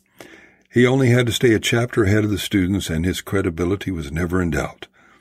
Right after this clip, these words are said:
Then he could fill in with airline stories and keep them wowed with his real-world life. I would imagine that he made for a fascinating sociology professor, given all that he knew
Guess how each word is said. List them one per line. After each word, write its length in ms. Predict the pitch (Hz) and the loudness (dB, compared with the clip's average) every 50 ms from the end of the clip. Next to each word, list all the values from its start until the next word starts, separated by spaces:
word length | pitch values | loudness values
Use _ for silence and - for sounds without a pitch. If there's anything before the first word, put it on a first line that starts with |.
| _ _ _ _ _ _ _ _ | _ _ _ _ _ _ _ _
Then 160 | 95 95 92 | 0 2 2
he 80 | 98 90 | 2 2
could 180 | - 98 80 - | 0 -2 -6 -4
fill 240 | - 92 90 85 | -2 0 2 2
in 140 | 85 85 80 | 2 2 2
with 160 | 82 78 73 | 0 0 0
airline 440 | 85 87 82 82 82 80 78 80 78 | 2 2 4 4 4 2 2 0 -2
stories 520 | 78 - - 87 80 78 78 85 101 92 107 | -2 0 2 2 4 4 4 2 0 0 0
and 180 | 113 101 101 - - - - - _ | -2 -2 -2 -4 -10 -16 -18 -18 _
keep 280 | - - 131 120 - - | 0 0 0 0 2 0
them 340 | 135 120 110 101 92 85 87 | 2 2 4 2 2 2 2
wowed 500 | 87 92 95 95 95 90 85 90 98 90 | 2 4 4 4 4 4 4 2 2 2
with 220 | 85 87 85 80 | 2 0 0 2
his 200 | 90 87 80 80 | 0 0 0 0
real-world 680 | 78 82 92 98 92 87 85 85 80 85 87 85 82 82 | 0 0 2 2 2 2 2 2 2 4 4 4 2 2
life. 560 | 85 85 90 87 87 - - - - - - _ _ - - - - - - _ _ _ | 0 2 2 2 2 0 -2 -6 -12 -16 -20 _ _ -20 -20 -20 -20 -20 -20 _ _ _
I 120 | - 82 | -2 0
would 140 | 85 85 78 | 2 4 4
imagine 640 | 76 73 78 82 82 85 82 - - 82 78 78 78 | 4 2 2 4 2 2 0 0 -2 0 0 0 2
that 200 | 78 78 78 78 - _ - | 2 0 0 -2 -4 _ -2
he 140 | 90 98 101 | 0 2 4
made 380 | 92 87 80 80 90 87 82 | 4 4 4 2 2 0 0
for 160 | - 95 92 | -2 -2 -2
a 40 | 87 | -2
fascinating 720 | - - - 165 165 156 - - 80 78 76 76 71 71 73 | -2 -2 -2 -2 -2 -2 -2 -2 -2 0 -2 -2 -4 -6 -4
sociology 680 | - - 85 82 78 - - 82 69 71 76 76 - - | -2 -2 -2 -2 -2 -2 -4 -4 -2 -2 -6 -6 -8 -10
professor, 600 | - - - - - - 78 - - 113 110 113 - - - - - - _ - | -10 -10 -10 -6 -6 -6 -6 -4 -6 -6 -8 -8 -10 -14 -20 -20 -20 -16 _ 0
given 240 | 98 107 98 98 98 | 0 2 2 2 2
all 300 | 98 101 107 107 101 95 | 2 2 4 4 4 2
that 160 | 95 92 82 | 2 0 0
he 180 | - 98 95 87 | 0 0 0 2
knew 480 | 85 87 90 95 98 98 92 92 101 | 2 4 4 4 4 4 4 2 0